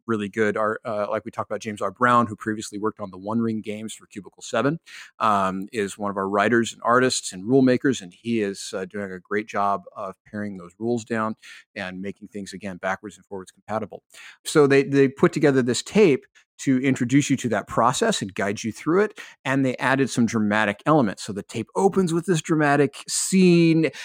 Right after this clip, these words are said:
and then as a, "Welcome to Dragon Raid," and you got all this great <laughs> music, "I can't do it," uh,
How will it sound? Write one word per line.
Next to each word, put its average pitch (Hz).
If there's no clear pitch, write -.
and 120
then 131
as 123
a, 117
"Welcome 202
to 277
Dragon 160
Raid," 98
and 147
you 139
got 156
all 175
this 160
great 165
<laughs> 147
music, 151
"I 143
can't 143
do 151
it," -
uh, 165